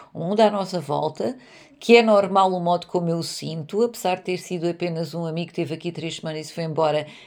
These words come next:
aceitar-me como eu sou, isso é muito importante, em vez de simplesmente tentar reprimir ou ignorar ou suprimir o modo como eu sinto, não, aceitar. Portanto, isso é uma estratégia muito importante, aliás, é uma estratégia que eu partilho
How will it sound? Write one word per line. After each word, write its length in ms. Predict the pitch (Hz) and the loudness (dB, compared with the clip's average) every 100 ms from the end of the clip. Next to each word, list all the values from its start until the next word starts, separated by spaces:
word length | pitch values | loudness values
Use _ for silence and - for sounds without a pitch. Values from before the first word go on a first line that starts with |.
| _ | _
aceitar-me 1080 | 233 240 - 196 196 165 156 151 151 175 220 - _ _ | 4 4 2 0 2 0 2 0 -2 -4 -6 -10 _ _
como 440 | - 247 226 202 - | 2 6 6 4 -2
eu 260 | 190 185 156 | 0 2 2
sou, 580 | - - 156 151 170 196 | 0 -2 -2 -2 -2 -2
isso 320 | 202 208 - | -4 -4 -2
é 120 | 160 | 0
muito 500 | 139 139 196 254 - | 0 -2 0 0 -2
importante, 720 | 208 208 - 156 147 156 226 233 - - - | -4 -6 -6 -6 -6 -8 -8 -8 -12 -20 -4
em 160 | 180 180 | -2 2
vez 260 | 202 190 | 2 0
de 120 | - | -2
simplesmente 720 | 180 - 196 185 - 180 185 | -8 -8 -10 -8 -8 -6 -6
tentar 380 | 185 185 180 165 | -6 -6 -2 -2
reprimir 640 | 165 - 170 170 185 196 170 | -2 -8 -6 -4 -2 0 2
ou 160 | 156 | 0
ignorar 640 | 165 165 170 165 175 180 156 | 0 -2 -2 4 6 6 4
ou 100 | 156 | 0
suprimir 640 | - 160 160 165 196 190 | -6 -10 -6 -4 -2 -2
o 60 | 160 | -2
modo 240 | 165 165 | -2 -2
como 220 | - 160 | -4 -6
eu 100 | 151 | -6
sinto, 500 | 143 - 143 143 147 | -8 -8 -6 -6 -6
não, 160 | 185 165 - | -4 -4 0
aceitar. 920 | 214 226 - 165 143 - 139 139 170 | 2 2 0 -4 -6 -6 -6 -6 -8
Portanto, 540 | 254 - _ - 180 | -10 -16 _ -8 -8
isso 160 | 151 - | -6 -6
é 60 | |
uma 80 | 160 | -6
estratégia 540 | 160 180 170 156 139 147 | -8 -10 -6 -6 -6 -6
muito 320 | 165 165 165 | -6 -8 -8
importante, 680 | 147 - - - 156 139 185 | -12 -12 -10 -8 -6 -8 -10
aliás, 380 | 175 165 147 | -8 -6 -6
é 40 | 147 | -6
uma 100 | 156 | -8
estratégia 440 | 151 147 156 151 | -10 -6 -4 -4
que 80 | 156 | -8
eu 80 | 156 | -8
partilho 440 | 156 156 156 151 | -6 -8 -8 -12